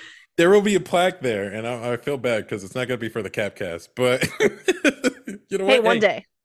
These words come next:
Speaker 1: one day,
Speaker 2: right?
Speaker 1: it'll be right
Speaker 2: <laughs>
Speaker 1: there. It'll be right there. So, but y'all, thank you for joining us. Uh, disappointed or disgruntled,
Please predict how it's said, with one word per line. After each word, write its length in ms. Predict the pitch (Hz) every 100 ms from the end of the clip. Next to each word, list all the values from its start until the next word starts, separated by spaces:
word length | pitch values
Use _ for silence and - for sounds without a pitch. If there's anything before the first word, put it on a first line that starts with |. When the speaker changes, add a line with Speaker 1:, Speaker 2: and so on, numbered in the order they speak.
| _ -
Speaker 1:
one 160 | 147
day, 180 | 170 175
Speaker 2:
right? 220 | 170 127
Speaker 1:
it'll 120 | 139 139
be 120 | 226
right 220 | 311 294
Speaker 2:
<laughs> 20 |
Speaker 1:
there. 260 | - 123 92 -
It'll 120 | 127
be 80 | 123
right 220 | 123 131 131
there. 240 | 107 85 _ _ _
So, 340 | - 85 82 - _ _ _ _
but 200 | 95 78
y'all, 260 | 101 107 104 _ _ _ - - _ _ _
thank 200 | 110 107
you 60 | 104
for 120 | 98
joining 380 | 98 98 95 92
us. 500 | 90 87 - - - _ -
Uh, 440 | 95 87 87 90 90 _ _ _ _ _ _ _ -
disappointed 640 | 117 113 104 110 110 104
or 120 | 87 104
disgruntled, 680 | 101 - 92 95 110 90